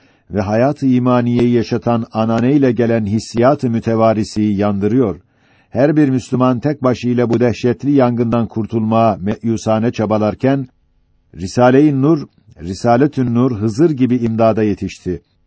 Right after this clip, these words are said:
Kainatı ihata eden son ordusunu gösterip, haşiye, kainatı dağıtmayan bir kuvvet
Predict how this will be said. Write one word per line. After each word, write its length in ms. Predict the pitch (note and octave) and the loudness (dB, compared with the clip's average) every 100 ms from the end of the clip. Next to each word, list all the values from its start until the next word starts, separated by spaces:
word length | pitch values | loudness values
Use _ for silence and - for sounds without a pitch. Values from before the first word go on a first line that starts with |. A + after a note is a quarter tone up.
| _ _ - | _ _ -4
Kainatı 560 | F#2 A2 B2 C3+ C3 | 0 2 4 2 2
ihata 560 | D#3 C3 C3 C3 C3+ C3+ | 0 2 4 4 4 2
eden 280 | B2+ B2+ B2 | 2 2 0
son 320 | - C#3+ D#3 | -2 0 0
ordusunu 600 | C#3+ C3 A#2+ B2 - C3+ C#3 | 2 2 4 0 0 0 2
gösterip, 520 | A#2+ - A#2 A#2 - _ _ _ _ _ _ - | 0 0 0 0 -2 _ _ _ _ _ _ -14
haşiye, 580 | G2+ G2 - G2+ A2 C3+ _ _ _ _ _ _ _ | -10 -10 -8 -6 -6 -8 _ _ _ _ _ _ _
kainatı 640 | G2+ A2+ B2+ C3+ C3 D3 A2 | -2 0 2 0 -2 -4 -2
dağıtmayan 680 | B2+ D#3+ C3 A#2+ A#2 A2+ | -2 -2 -4 -4 -2 -4
bir 140 | A2 G2+ | -4 -6
kuvvet 540 | - F#2+ A#2 C#3 _ | -8 -6 -4 -6 _